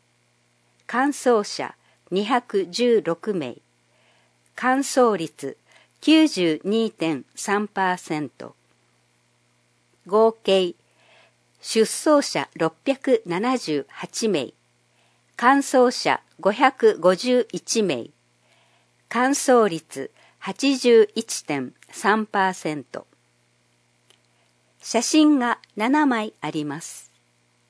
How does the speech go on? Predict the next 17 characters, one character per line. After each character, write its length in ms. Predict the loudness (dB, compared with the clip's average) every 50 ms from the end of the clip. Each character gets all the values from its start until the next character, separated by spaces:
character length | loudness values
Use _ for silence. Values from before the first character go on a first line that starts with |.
| _ _ _ _ _ _ _ _ _ _ _ _ _ _ _ _ _ _ _ _ _ _ _ _
選 320 | -8 0 4 6 6 6
手 200 | 4 2 0 0
の 200 | 0 0 -2 -4 _ -6
皆 240 | -4 -2 0 0 -2
様 320 | -2 -4 -6 -6 -6 -6
が 200 | -8 -10 -12 -12 _ _
走 300 | -16 -12 -8 -6 -4 -4
っ 40 | -4
て 300 | -6 _ -2 0 0 0
い 80 | -2 -2
る 160 | -2 -4 -4 _
様 220 | -8 -6 -6 -6 -8
子 180 | -8 -10 -10
で 180 | -8 -10 -10 -12
す。 280 | -12 -18 -20 -20 _ _ _ _ _ _ _ _ _ _ _ _ _ _ _ _ _ _ _ _ _ _ _ _ _ _ _ _
写 280 | -18 -14 -8 -4 -4 -4
真 420 | -4 -2 -2 0 0 0 -2 -4